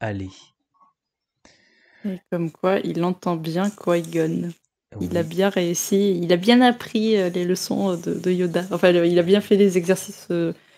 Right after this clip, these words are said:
Speaker 2: que Yoda lui a recommandés dans La Revanche des Sith.
Speaker 1: C'est
Speaker 2: <laughs>
Speaker 1: vrai ! C'est vrai, c'est vrai, c'est vrai, oui, c'est que, il le quitte, il le quitte comme ça en lui disant : « Ouais, de pratiquer ça, de faire ça », ouais,
Speaker 2: Et
Speaker 1: c'est vrai.
Speaker 2: comme quoi,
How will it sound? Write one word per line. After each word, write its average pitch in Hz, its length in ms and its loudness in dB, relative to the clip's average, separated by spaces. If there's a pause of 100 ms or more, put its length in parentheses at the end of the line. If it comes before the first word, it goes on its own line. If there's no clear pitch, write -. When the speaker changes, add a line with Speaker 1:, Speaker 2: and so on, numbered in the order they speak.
(320)
Speaker 2:
que 185 60 -2
Yoda 180 300 4
lui 180 160 4
a 175 60 6
recommandés 170 600 2 (160)
dans 160 460 -4
La 160 100 -2
Revanche 170 340 0
des 175 100 2
Sith. - 240 -4 (140)
Speaker 1:
C'est - 260 -8
Speaker 2:
<laughs> - 20 -2
Speaker 1:
vrai ! 165 800 -6 (260)
C'est - 260 -20
vrai, 117 240 -10
c'est - 180 -14
vrai, 113 320 -8
c'est - 160 -14
vrai, 185 200 -4
oui, 165 220 -2
c'est 123 180 -6
que, 123 60 -8
il 120 220 -6
le 127 60 -4
quitte, - 280 -14
il 113 180 -6
le 117 60 -4
quitte - 180 -14
comme 131 120 -8
ça 156 120 -6
en 143 40 -4
lui 120 100 -8
disant : « 120 340 -4
Ouais, 117 80 -4
de 113 80 -14
pratiquer - 500 -12
ça, 131 200 -10
de 110 100 -14
faire - 220 -12
ça », 156 320 -8
ouais, 117 240 -14
Speaker 2:
Et 240 200 8
Speaker 1:
c'est - 40 -12
vrai. - 80 -12
Speaker 2:
comme 175 320 8
quoi, 247 320 6